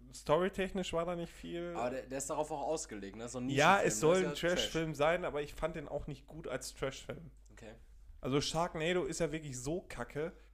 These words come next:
Speaker 1: dass der
Speaker 2: Dass der
Speaker 1: schon
Speaker 2: kultig
Speaker 1: irgendwie
Speaker 2: schon wieder ist,
Speaker 1: ja,
Speaker 2: ja.
Speaker 1: genau. Und vor allem irgendwann spielt ja auch Tara Reid mit und das ist, das, das macht einen irgendwie
Speaker 2: Ja,
Speaker 1: betroffen
Speaker 2: ja, ja,
Speaker 1: auch.
Speaker 2: ir-, irgendwann ist es dann aber auch wirklich so, ja, oh, das ist, jetzt muss ich auch mal bei Sharknado mitspielen,
Speaker 1: Ja,
Speaker 2: ja.
Speaker 1: genau, genau. Also das ist dann,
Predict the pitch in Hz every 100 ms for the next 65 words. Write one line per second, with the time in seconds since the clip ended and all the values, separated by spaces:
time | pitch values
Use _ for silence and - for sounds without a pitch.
0 | - - - - 139 135 151 139 135 123
1 | 143 151 170 143 131 110 104 127 147 151
2 | 147 160 160 151 143 127 110 131 127 139
3 | 143 143 147 147 - 156 127 127 - 143
4 | 143 139 143 151 - 156 160 - - 139
5 | 135 123 131 127 135 - - 123 131 131
6 | 131 143 139 143 143 143 127 - 139 135
7 | 131 131 131 135 147 139 135 135 135 135
8 | 123 135 123 120 117 123 120 120 110 110
9 | 113 110 104 101 - 101 107 117 113 113
10 | 107 107 104 107 104 101 101 107 104 -
11 | 107 156 147 151 147 139 127 127 131 120
12 | 127 135 143 147 147 143